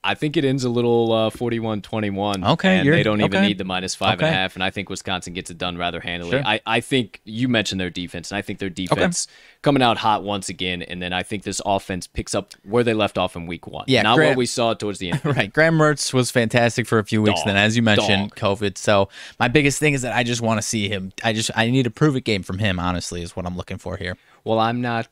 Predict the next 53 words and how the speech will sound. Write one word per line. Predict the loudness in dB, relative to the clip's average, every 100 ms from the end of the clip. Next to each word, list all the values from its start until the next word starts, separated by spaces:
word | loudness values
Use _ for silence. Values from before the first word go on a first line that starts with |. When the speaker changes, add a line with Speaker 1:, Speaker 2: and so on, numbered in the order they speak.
| -4
Speaker 1:
uh, | 0 0 0 2
Speaker 2:
You're | 4 4
all | 4
over | 2 2
Speaker 1:
I'm | 0
Speaker 2:
it. |
I |
Speaker 1:
not | 2
Speaker 2:
got | 2
Speaker 1:
too | 2
Speaker 2:
you. | 2
Speaker 1:
worried | 2
about | 2 2 2
Speaker 2:
You |
Speaker 1:
it. | 2
Speaker 2:
got | 0
Speaker 1:
I'm |
Speaker 2:
it. | 0
Speaker 1:
all | 0 2
over | 2 0
it, | 0
baby. | 0 0
What's, | -2 -2 2
uh, | 2
my | 4 4
man | 4 2
G-Tap's | 0 -2 0 -2 0
got | -4 -4
to | -4
say? | -2 0 2 2 2
We're | 0 -2
gonna | -2
ignore | -2 -2 -2
the | -2
L | -2 -4
everyone | -4 -4 -4
had | -4 -2
over | -4 -4
the | -2 -2
A |
S | -4 -6
U |
game | -4 -4 -2
last | -4 -4 -4
night. | -4 -4
Over | -4 -4
under | -4 -4
set | -6 -4 -4 -2
at | -6 -4
fifty-five | -6 -6 -2 -2 -2
and |
a | -2
half. | 0 0 -2